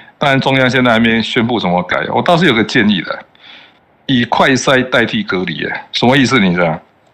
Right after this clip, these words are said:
比方说啦，一般同学有一个确诊，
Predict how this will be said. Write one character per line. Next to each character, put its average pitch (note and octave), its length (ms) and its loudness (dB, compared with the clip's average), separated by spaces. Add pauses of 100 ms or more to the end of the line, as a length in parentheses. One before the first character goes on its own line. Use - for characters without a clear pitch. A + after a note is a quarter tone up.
(360)
比 C#3 100 0
方 E3+ 140 4
说 E3 160 4
啦， A2+ 260 4
一 - 40 -2
般 C3 200 2
同 A#2 220 2
学 F#2 200 -2
有 G#2 100 0
一 - 20 -2
个 A#2 100 -2
确 G2+ 220 0
诊， D#2+ 160 -8